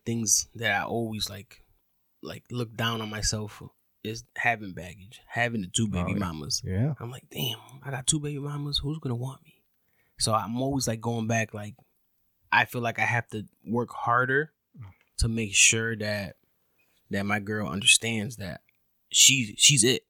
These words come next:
Speaker 1: She's the one. Like,
Speaker 2: Right.
Speaker 1: she's the most important one for me. But I also have to make sure that my daughter's moms are happy
Speaker 2: Right.
Speaker 1: and content with
Speaker 2: Because if you're not
Speaker 1: me.
Speaker 2: happy,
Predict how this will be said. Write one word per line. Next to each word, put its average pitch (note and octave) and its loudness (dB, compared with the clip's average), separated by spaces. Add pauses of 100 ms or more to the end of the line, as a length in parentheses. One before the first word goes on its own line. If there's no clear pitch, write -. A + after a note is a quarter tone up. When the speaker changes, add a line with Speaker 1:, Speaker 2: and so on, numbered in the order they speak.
Speaker 1:
She's C3 -4
the G#2+ -10
one. G2 -2 (120)
Like, - -8
Speaker 2:
Right. - -10 (160)
Speaker 1:
she's B2 6
the G#2+ -20 (160)
most A2 0
important G#2+ -4
one G#2 -10
for A2 -2
me. G2+ -6
But C3 0
I G#2+ -10
also A2 -2
have G2+ -2
to G#2 -10
make G#2 -8
sure G2+ 2
that D#2+ -14 (400)
my - -8
daughter's G2 -6
moms D#2+ -10
are - -14
happy G2 -4
Speaker 2:
Right. D#2 -4
Speaker 1:
and E2 -10
content G#2 2
with A2+ -2
Speaker 2:
Because B2 -4
if B2 -6
you're C#3+ 0
not F#3+ -2
Speaker 1:
me. A2 2
Speaker 2:
happy, G2+ 0